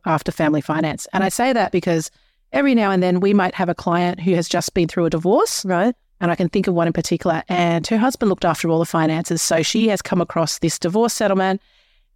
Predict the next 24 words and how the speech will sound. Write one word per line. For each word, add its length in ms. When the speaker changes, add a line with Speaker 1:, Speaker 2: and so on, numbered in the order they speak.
Speaker 1:
and 260
really 240
doesn't 240
know 100
what 140
to 60
do 180
with 120
those 200
funds. 540
Speaker 2:
Yeah. 160
Speaker 1:
So 300
I 80
think 220
in 120
those 220
situations, 640
it's 100
not 140
that 100
they 120
don't 320
have 200
wealth, 480